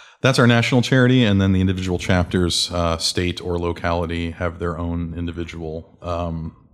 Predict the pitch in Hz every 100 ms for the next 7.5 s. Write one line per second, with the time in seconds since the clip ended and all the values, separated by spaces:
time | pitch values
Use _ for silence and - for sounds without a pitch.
0 | _ _ - - - - 92 85 82 -
1 | 82 80 - - 82 73 - 87 85 -
2 | 85 82 - 80 78 80 85 82 80 78
3 | 80 78 - 82 82 80 82 80 76 110
4 | 92 87 95 98 - _ - - - _
5 | - 73 80 82 85 90 87 - - -
6 | 82 80 - 82 80 82 82 87 - 82
7 | 85 82 - 82 131